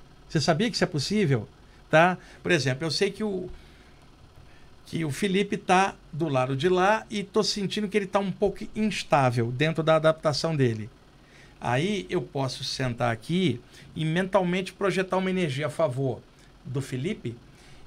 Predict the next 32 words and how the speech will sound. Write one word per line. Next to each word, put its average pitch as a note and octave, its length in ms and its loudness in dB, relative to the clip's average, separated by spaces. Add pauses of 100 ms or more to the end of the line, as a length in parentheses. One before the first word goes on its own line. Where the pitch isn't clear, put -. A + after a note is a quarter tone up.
e E3 480 2
começar E3+ 420 2
a F3+ 40 2
mandar F3+ 340 4
seus E3 260 4
pensamentos. D3+ 500 2
"Felipe, G3 400 6
fica A3+ 300 0
bem G#3+ 200 2
aí, G#3 220 2
cara. B2+ 400 4
Tô F3 100 0
te - 120 -4
mandando F3+ 340 2
um - 20 4
abraço. E3+ 440 2 (320)
Rafa F#3+ 420 2
tá F#3 140 0
mandando E3+ 360 0
um D#3 40 4
abraço. D#3+ 500 2 (320)
Diego G3 440 4
tá G3 140 2
mandando E3+ 380 2
uma D#3 160 2
luz. E3+ 300 6
Teus F#3+ 240 4
amigos F#3 360 2
tão G3 140 0
pensando F3+ 440 2
em D3+ 40 0
você C#3+ 560 6